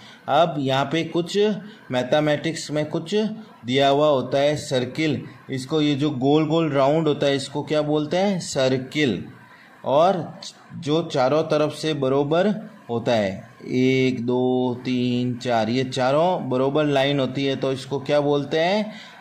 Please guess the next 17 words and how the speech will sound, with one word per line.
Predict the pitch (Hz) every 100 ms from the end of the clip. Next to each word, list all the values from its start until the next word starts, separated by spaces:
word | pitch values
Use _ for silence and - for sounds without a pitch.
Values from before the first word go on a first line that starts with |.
| - -
अ, | - - 147
Square, | - - 143 139 139 139 98 90 117
हिंदी | 123 131 143
में | 147 151
वर्ग | 127 127 139 143 151
बोलते | 127 117 113 143
हैं। | 160 147 117 104 90 - - - - - - - - - - - -
अब | 139 165 180 143 120
ये | 127 139
देखो, | 139 135 123 78 - - - - - - - - - -
दो | 135 143 151
लाइन | 143 147 160 139
बरोबर | 131 135 139 139
है | 160 190 - - - -
और | 123 123
ये | 120 139 160
अलग | 151 139 156 180 220 220